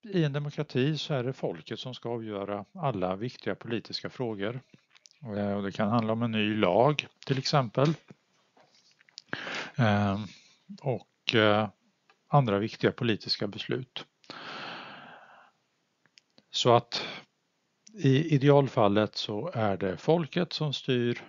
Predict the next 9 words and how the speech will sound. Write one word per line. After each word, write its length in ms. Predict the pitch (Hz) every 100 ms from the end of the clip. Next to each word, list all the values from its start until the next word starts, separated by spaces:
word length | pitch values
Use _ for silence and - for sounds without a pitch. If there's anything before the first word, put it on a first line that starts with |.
| _ _ _
hur 320 | 131 104 98
en 100 | 95
politisk 540 | 117 107 92 110 -
fråga, 520 | - 123 110 101 101 - - 151
eh, 360 | 110 104 - -
får 240 | 143 110
sitt 400 | - 107 - - - _ _ _ _ _ _ _ _ _ _
svar 360 | - 139 92 90
eller 320 | 95 104